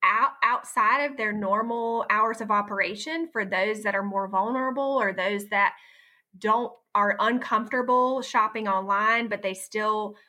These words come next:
want to maintain, um, social distance and, um, ensure their safety. I've seen our, some small boutiques offer private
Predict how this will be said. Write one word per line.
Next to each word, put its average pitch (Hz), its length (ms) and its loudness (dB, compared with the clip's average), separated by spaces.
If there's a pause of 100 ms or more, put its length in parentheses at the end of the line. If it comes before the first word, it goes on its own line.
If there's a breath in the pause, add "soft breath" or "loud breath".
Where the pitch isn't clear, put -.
(140 loud breath)
want 202 340 0
to 220 80 -8
maintain, 208 920 -2
um, 196 360 0
social 214 400 -4
distance 208 640 -6
and, 196 260 -6 (400)
um, 190 340 0 (120)
ensure 220 800 0
their 269 320 2
safety. 302 720 -6 (400 soft breath)
I've 294 260 2
seen 330 400 -2 (440)
our, 254 360 0
some 277 300 -4
small 269 320 0
boutiques 269 500 -10
offer 254 560 -2
private 254 560 2